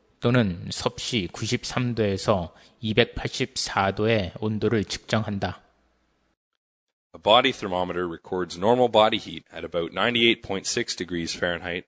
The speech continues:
Speaker 2: or thirty-seven degrees Celsius.
Speaker 1: 체온계가 기록하는 정상 체온은 화씨 구십팔 점 육 도 정도 또는 섭씨 삼십칠 도이다.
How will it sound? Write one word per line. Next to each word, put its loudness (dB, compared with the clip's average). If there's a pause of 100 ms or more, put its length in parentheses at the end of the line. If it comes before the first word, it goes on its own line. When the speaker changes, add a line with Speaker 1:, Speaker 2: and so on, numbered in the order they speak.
(140)
Speaker 2:
or -12
thirty-seven -2
degrees -6
Celsius. -4 (920)
Speaker 1:
체온계가 2
기록하는 -2
정상 0
체온은 0 (600)
화씨 0
구십팔 -4
점 -2
육 -8
도 2
정도 -4
또는 0 (520)
섭씨 -2
삼십칠 -6
도이다. 0